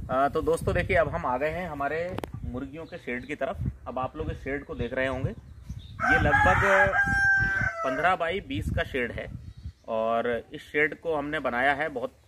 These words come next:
पिंजरे इसमें रखे हुए हैं, इसमें जालियाँ लगी हुई हैं, इसमें दरवाज़ा है, proper शेड है। चूँकि आपको रख रखाव अच्छा करना है, आपको इन्हें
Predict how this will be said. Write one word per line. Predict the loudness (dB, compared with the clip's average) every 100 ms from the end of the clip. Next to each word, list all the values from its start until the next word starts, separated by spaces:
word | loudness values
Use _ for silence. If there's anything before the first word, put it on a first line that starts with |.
| _ -12
पिंजरे | -8 -2 -2 -2 -4 -10 -20
इसमें | -16 -8
रखे | -6 -6
हुए | -6 -4
हैं, | -4
इसमें | -6 -8 -6
जालियाँ | -4 -4 -4
लगी | -4 -6
हुई | -8
हैं, | -8 -8 -10
इसमें | -10 -8
दरवाज़ा | -6 -2 0
है, | 4 6
proper | 8 6 2
शेड | 2 2 -2
है। | -8 -14 -20 -20 -20 -20 -20 -18 -18 -18 -12
चूँकि | -10 -4 0
आपको | 2 2 0
रख | 2 2
रखाव | 2 4 4
अच्छा | 4 0
करना | -2 -2 -4
है, | -6 -8 -16 -20 -20 -20 -10 -2
आपको | -2 -2 -6 -4 -2
इन्हें | 2 4 4